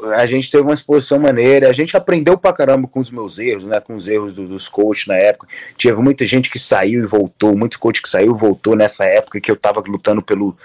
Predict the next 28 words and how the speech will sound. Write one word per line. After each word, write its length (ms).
pelo 180
cinturão. 640
Meus 280
coaches 260
que 60
estavam 240
comigo 260
na 120
luta 280
tudinha 460
do, 280
do 120
Matt 320
Hughes, 220
do 60
Koscheck, 600
tudo 240
foram 160
embora, 520
da 80
luta 200
do, 240
do 220
G 160
S 180
P. 420
Então 200
foi, 380